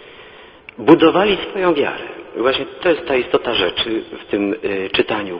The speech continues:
Pawłowym, że wszyscy ci, którzy widzieli Pawła, nie mieli żadnych wątpliwości, że ten człowiek pochodzi od Boga. I słuchając jego słów, doświadczając jego obecności,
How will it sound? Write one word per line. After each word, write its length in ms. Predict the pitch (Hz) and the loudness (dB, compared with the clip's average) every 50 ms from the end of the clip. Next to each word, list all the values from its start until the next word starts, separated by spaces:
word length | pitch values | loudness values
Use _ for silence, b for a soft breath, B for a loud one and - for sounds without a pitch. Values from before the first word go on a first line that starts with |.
| - - | -8 -6
Pawłowym, 560 | 98 98 98 90 87 82 - 78 82 98 117 - - - - - B B B B B B B B B B B B B B B B B - | -4 -4 -2 -2 -4 -4 -6 -8 -10 -10 -14 -18 -20 -20 -20 -20 B B B B B B B B B B B B B B B B B 0
że 360 | 104 107 104 - 131 123 117 - - - - - - - - - - - | 0 2 2 2 2 0 0 -2 -8 -18 -20 -20 -20 -20 -20 -20 -10 -2
wszyscy 360 | - - 185 - - 202 - | 2 2 2 4 4 2 2
ci, 180 | - - 175 | 2 0 -2
którzy 280 | - - - 123 127 117 | -2 -2 -2 0 0 0
widzieli 320 | 117 113 139 170 165 143 | 0 0 -2 0 0 0
Pawła, 560 | - - 147 143 139 113 107 110 123 143 156 147 - | 0 4 4 4 4 4 2 2 2 2 0 -2 2
nie 120 | 120 117 131 | 2 4 4
mieli 200 | 143 139 151 139 | 4 2 2 0
żadnych 360 | - 208 254 - 202 165 147 | 0 -2 -2 0 0 2 4
wątpliwości, 1000 | 151 147 147 - - 127 117 147 151 143 - - - - - 147 170 196 233 269 - - - - - - - - - | 2 2 2 0 -4 -2 4 6 6 6 4 2 -6 -6 -6 -6 -4 -6 -6 -8 -12 -16 -20 -20 -20 -16 -8 -2 -2
że 320 | 107 101 - - 131 127 | 0 2 2 2 0 0
ten 140 | - - - | 2 0 0
człowiek 240 | - 190 202 180 - | 2 4 2 2 2
pochodzi 320 | - 131 - 147 139 143 | 2 0 0 0 0 0
od 100 | 135 117 | 0 0
Boga. 340 | 101 110 110 92 - - - - - - - - - B B B B B B B | 0 0 0 0 0 -6 -12 -14 -14 -16 -18 -20 -20 B B B B B B B
I 80 | - - | -2 -2
słuchając 560 | - - - - - 196 220 214 180 - - | -2 0 -2 0 2 4 4 6 4 4 2
jego 200 | - - - 104 | 0 -2 -2 -4
słów, 360 | - - - 90 90 90 - - - - - - - - - - - - - - - - | -8 -6 -6 -6 -6 -6 -8 -8 -12 -16 -18 -18 -20 -20 -20 -20 -20 -20 -20 -20 -6 0
doświadczając 640 | 120 123 123 - 147 139 - - 190 190 165 - 147 | 2 2 4 4 2 2 2 4 4 4 4 2 0
jego 200 | 143 131 123 113 | 0 2 2 2
obecności, 760 | 107 107 - - - 107 95 - - - - 131 151 180 | 2 0 -4 -4 -4 -6 -6 -6 -8 -8 -8 -8 -8 -8